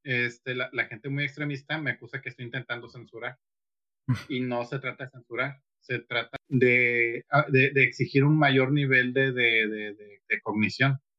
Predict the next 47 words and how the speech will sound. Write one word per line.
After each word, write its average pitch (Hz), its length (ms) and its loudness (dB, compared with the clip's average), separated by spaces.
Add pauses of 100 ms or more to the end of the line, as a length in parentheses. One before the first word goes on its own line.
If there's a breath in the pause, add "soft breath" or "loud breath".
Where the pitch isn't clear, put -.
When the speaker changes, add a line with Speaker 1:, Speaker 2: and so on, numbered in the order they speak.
(160)
Speaker 2:
Ujú. 85 400 0 (800)
Speaker 1:
No, 135 380 4
no, 143 360 -4
si, 139 300 4
si 135 160 0
yo 143 160 2
te 165 120 6
digo 165 300 4
que, 135 280 2
que 127 120 -2
si 131 140 -2
no 135 120 4
estás 147 200 2
dispuesto 151 720 0
a 117 340 4 (120)
aprender 123 720 2
dos 135 280 2
más 143 180 4
dos 139 160 0
es 147 80 -6
igual 135 240 4
a 135 100 0
cuatro 139 320 0
para, 110 240 0
para 113 200 -2
opinar, 123 380 0 (360)
Speaker 2:
<laughs> - 520 2
Speaker 1:
y 131 240 4
te 127 100 6
digo, 127 280 6
"Es 117 140 -4
que, 170 100 6
es 143 80 4
que 165 160 0
primero 156 340 6
aprende 160 480 4
esto 147 280 0
para 139 180 4
que 123 140 2
ya, 139 240 2
para 120 140 -2
que 127 100 -6
ya 131 60 2
opines". 156 380 0
"No, 165 140 2
no 180 140 2
quiero". 165 320 0